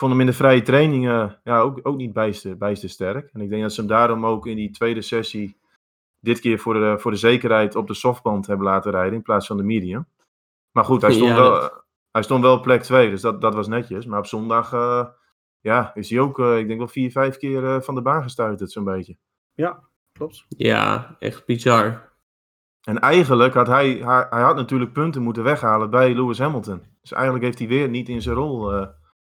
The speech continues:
Speaker 1: of zijn rol niet goed vervuld, als je het zo mag zeggen.
Speaker 3: Hmm.
Speaker 2: Ja, ja, dit was zeg maar natuurlijk het moment voor Red Bull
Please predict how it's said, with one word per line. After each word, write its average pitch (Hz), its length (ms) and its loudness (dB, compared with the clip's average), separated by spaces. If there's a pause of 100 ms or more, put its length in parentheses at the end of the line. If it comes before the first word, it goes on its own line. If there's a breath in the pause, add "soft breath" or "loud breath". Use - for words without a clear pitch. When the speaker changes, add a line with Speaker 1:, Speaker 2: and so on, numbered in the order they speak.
(400)
Speaker 1:
of 110 120 -12
zijn 123 120 0
rol 139 160 0
niet 123 120 -4
goed 117 180 -6
vervuld, 101 540 -6
als 104 120 -16
je 101 60 -12
het 95 80 -12
zo 101 140 -4
mag 95 200 -4
zeggen. 90 320 -8 (260)
Speaker 3:
Hmm. 139 180 -6
Speaker 2:
Ja, 120 380 0
ja, 160 200 4
dit 151 180 2
was 160 240 2
zeg 147 160 -2
maar 147 100 4
natuurlijk 143 460 2
het 151 260 0
moment 131 460 0
voor 123 200 -4
Red 123 200 -2
Bull 120 100 -2